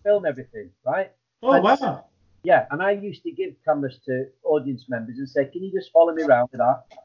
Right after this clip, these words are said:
Speaker 1: And sometimes it worked and sometimes it was shaky. Well, you get one of these. I, I, I am gonna get one,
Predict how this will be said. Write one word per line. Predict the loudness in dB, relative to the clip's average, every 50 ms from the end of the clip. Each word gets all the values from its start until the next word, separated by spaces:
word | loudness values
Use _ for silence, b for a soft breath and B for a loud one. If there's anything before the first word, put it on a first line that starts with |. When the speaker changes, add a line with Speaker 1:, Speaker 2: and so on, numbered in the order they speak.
| _ -2
Speaker 1:
And | -2 -2 2
sometimes | 0 0 0 2 0 2 2 2 0 -2 -4
it | -6 -2
worked | 0 0 0 0 -2 -6 -12
and | -14 -4
sometimes | -4 -4 -4 -2 -2 0 0 0 0 -2 -4
it | -6 -6
was | -8 -8
shaky. | -8 -4 0 2 2 2 0 -4 -12
Well, | -4 -2 -2 -2 -2
you | 2
get | 4 4 4 4
one | 4 2 2
of | 0
these. | 0 -2 -4 -4 -4
I, | -4 -6 -4 -2 -4 -4 -2 -2 2 2
I, |
I | 4
am | 4 2
gonna | 2 -2 2
get | 2 2 2 4 2
one, | 0 0 0 -4